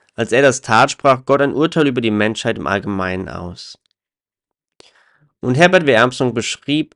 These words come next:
dieses Urteil am besten in seinem Buch Geheimnis der Zeitalter. Und ich möchte Ihnen hier ein Zitat von diesem Buch geben. Als Adam seine schicksalhafte Entscheidung traf, sagte Gott in der Tat:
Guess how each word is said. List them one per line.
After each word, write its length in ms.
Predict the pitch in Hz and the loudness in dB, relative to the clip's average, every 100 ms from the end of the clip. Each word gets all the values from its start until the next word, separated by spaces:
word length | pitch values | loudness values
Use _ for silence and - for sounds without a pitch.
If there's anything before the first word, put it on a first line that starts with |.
| _ | _
dieses 260 | 123 117 117 | -8 -8 -2
Urteil 460 | 117 117 127 113 | 0 0 0 -2
am 140 | 104 107 | -2 -2
besten 560 | 123 127 - 135 127 _ - | 0 -2 -4 -6 -6 _ -6
in 100 | 131 | 0
seinem 220 | 143 131 | 0 0
Buch 260 | 131 131 127 _ | -2 -6 -8 _
Geheimnis 440 | - 117 113 113 - | -6 -2 0 -2 -4
der 140 | 110 | -6
Zeitalter. 800 | - 104 98 92 87 87 95 - _ _ _ _ _ _ _ _ _ - | -4 -4 -2 -6 -10 -10 -14 -16 _ _ _ _ _ _ _ _ _ -4
Und 100 | 120 | -2
ich 100 | 110 | 2
möchte 300 | 135 135 131 | 2 2 0
Ihnen 200 | 123 120 | 2 2
hier 200 | 120 120 | 2 0
ein 80 | 110 | 0
Zitat 480 | 113 - 104 98 - - | -6 -4 -2 -4 -10 -16
von 180 | - 104 | -10 -8
diesem 340 | 101 101 98 _ _ _ _ | -8 -10 -12 _ _ _ _
Buch 300 | 135 131 131 | -4 -4 -2
geben. 480 | 143 139 147 151 147 _ _ - _ _ _ _ | 2 4 2 -2 -6 _ _ -20 _ _ _ _
Als 240 | - 113 - | -6 -4 2
Adam 300 | 117 123 117 | 2 2 2
seine 180 | 113 | 0
schicksalhafte 720 | 107 123 - 120 107 107 - | -2 -4 -4 -2 0 -2 -2
Entscheidung 540 | 101 95 107 104 107 101 | -6 -4 -2 0 -2 -6
traf, 360 | - 98 - | -4 -4 -2
sagte 340 | - 110 110 - | -2 -2 -2 -4
Gott 220 | 110 110 | -2 -2
in 80 | 104 | -4
der 200 | 98 87 | -6 -8
Tat: 400 | - 101 104 | -6 -6 -6